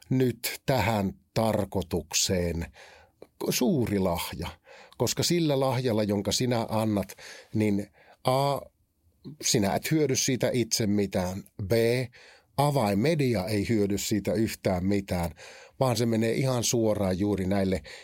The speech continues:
pienille, äh, vankien lapsille ja lohdutuksena sitten näille vangeille. Voit olla tekemässä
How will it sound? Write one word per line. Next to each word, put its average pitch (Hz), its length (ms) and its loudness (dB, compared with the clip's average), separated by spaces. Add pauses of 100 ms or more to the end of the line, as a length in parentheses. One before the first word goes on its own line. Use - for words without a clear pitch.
(300)
pienille, 147 640 2 (520)
äh, 104 60 -4
vankien 113 800 2
lapsille 95 760 0 (440)
ja 104 300 2 (100)
lohdutuksena 101 880 0
sitten 92 380 -2
näille 92 380 -2
vangeille. 90 600 -2 (300)
Voit 156 200 2
olla 127 280 0
tekemässä 117 540 0